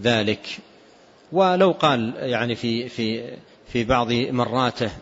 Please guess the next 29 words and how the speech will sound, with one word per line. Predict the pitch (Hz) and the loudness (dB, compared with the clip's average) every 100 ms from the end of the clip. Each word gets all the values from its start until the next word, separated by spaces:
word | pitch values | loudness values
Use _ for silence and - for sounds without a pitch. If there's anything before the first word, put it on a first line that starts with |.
| - | -12
آه، | 123 110 113 113 117 - - - - _ _ | -6 -6 -6 -8 -10 -12 -14 -18 -20 _ _
"اللهم | 123 - 127 127 120 120 | -12 -6 -2 -2 0 0
إني | 120 | -2
استودعتك | 107 - 123 123 110 117 107 | -2 2 2 2 2 -2 -2
حاجتي | 117 127 123 117 110 110 | 0 0 0 -2 -2 0
هذه"، | 117 123 113 110 - - - - | 0 0 -2 -6 -12 -20 -20 -4
أو | 123 127 | 0 0
"اللهم | 120 127 120 120 | 0 0 0 0
إني | 120 117 - | 0 -2 -2
أس-، | - | -6
أسألك | - 120 120 113 135 127 - | -4 -4 -4 -6 -4 -4 -4
أن | 117 | -4
تحفظها | 110 117 - 123 117 110 113 | -4 -4 -2 0 0 0 2
لي"، | 127 127 - - - - - | 2 0 -4 -18 -20 -20 0
أو، | 120 123 147 | 2 2 0
أو | 135 | 0
نحو | 131 - 117 | 0 0 -2
ذلك. | 113 156 190 - - | 0 0 0 -2 -6
أما | 160 151 131 117 | -2 0 0 0
أن | 123 | -2
يتخذ | 123 - 139 - 120 95 - - - - - | -6 -2 -2 0 0 -2 -10 -20 -20 -20 -4
سنة | - 151 143 123 117 107 98 95 - - 98 | 2 4 6 4 2 -2 -4 -10 -20 -20 -16
ونحو | 110 110 110 107 110 - 120 135 - 113 | -6 -2 0 -2 -6 -8 -4 -2 -2 -2
ذلك | 139 190 175 | -2 -2 -4
فهذا | 127 135 120 | -4 -4 -2
مما | 117 123 117 113 143 - - - - | -2 -2 0 0 -2 -6 -18 -20 -12
لا | 113 135 | -4 -2
أعلم | 127 107 110 110 | -2 -4 -6 -4
له، | 110 101 131 | -6 -4 -6